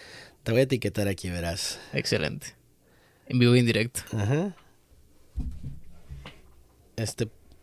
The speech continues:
Speaker 1: este podcast ya sí, ya existe.
Speaker 2: Así es. Y luego salió el formato del Tiny Desk.
Speaker 1: También,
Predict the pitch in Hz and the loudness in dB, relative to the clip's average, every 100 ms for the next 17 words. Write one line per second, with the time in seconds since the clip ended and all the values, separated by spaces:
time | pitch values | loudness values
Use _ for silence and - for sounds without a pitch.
0 | - 139 - 123 - 110 110 90 90 98 | -2 -2 -2 -6 -6 -6 -4 -4 -4 -4
1 | 151 139 104 - 185 175 - 185 196 170 | -4 -4 -6 -4 -4 -4 -4 -4 -4 -8
2 | - - - _ _ 131 - - - - | -18 -20 -20 _ _ -6 -4 -4 -6 -6
3 | - - - - _ - - - - - | -6 -10 -20 -20 _ -20 -20 -20 -20 -20
4 | - _ - - 156 165 160 147 147 143 | -20 _ -20 2 6 8 8 8 8 8
5 | 139 123 120 117 120 127 - - - - | 8 6 6 6 6 4 2 -10 -12 -16
6 | - - - - 139 131 135 165 214 | -20 -18 -4 2 4 6 6 6 4